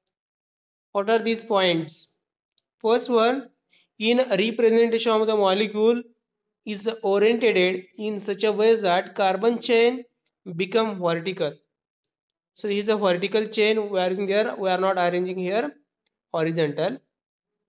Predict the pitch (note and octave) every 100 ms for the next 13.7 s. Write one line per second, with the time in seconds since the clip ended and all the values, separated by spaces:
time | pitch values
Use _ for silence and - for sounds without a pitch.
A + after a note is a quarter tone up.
0 | _ _ - - G#3+ A#3+ A#3+ A3 G#3+ G#3+
1 | F#3+ G#3+ C4 _ _ _ _ - A#3 B3
2 | A#3+ A#3+ B3 A#3 A3+ A#3 B3+ A#3 G3+ -
3 | F#3+ G#3+ A#3+ B3+ A#3 F#3+ G3+ G#3 A#3 A#3
4 | A3 A3+ A3+ A3 A3+ G#3 G3+ G#3+ F#3+ F#3+
5 | G3 F#3+ F#3+ G3 - G3+ F#3+ F#3 F#3 F#3
6 | E3+ E3 E3 D3 C3+ C#3+ _ _ _ _
7 | _ _ _ _ - G3+ G#3 G3+ - G3+
8 | G#3 F#3+ G3 F#3 A3 F#3 F3 E3+ E3 E3+
9 | - _ _ _ _ _ _ - G#3+ F3
10 | E3+ F#3+ F#3 F#3+ F#3+ G3+ G3 F#3 E3+ F#3
11 | F#3+ F#3 F#3 G3 G#3+ G#3 E3 F#3 F3+ F#3
12 | F3+ F3+ F3 F3+ A#3+ C#4 _ _ _ _
13 | F#3+ F#3 F#3 F#3+ F#3 G#3+